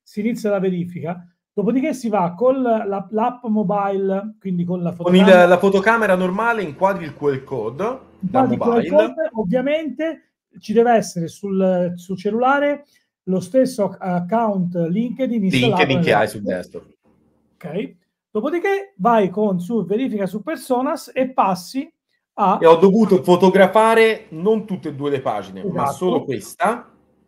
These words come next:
Speaker 2: Dopodiché, chiuso il passaporto, copertina, telefono appoggiato sopra,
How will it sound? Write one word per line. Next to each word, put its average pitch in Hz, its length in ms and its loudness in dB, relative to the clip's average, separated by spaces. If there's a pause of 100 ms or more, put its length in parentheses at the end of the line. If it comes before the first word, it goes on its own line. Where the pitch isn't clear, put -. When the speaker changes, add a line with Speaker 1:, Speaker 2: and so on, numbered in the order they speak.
(360)
Speaker 2:
Dopodiché, 196 880 2
chiuso 240 340 -2
il 170 80 -2
passaporto, 165 1300 -2
copertina, 185 920 0
telefono 175 460 -2
appoggiato 156 440 -6
sopra, 160 580 -8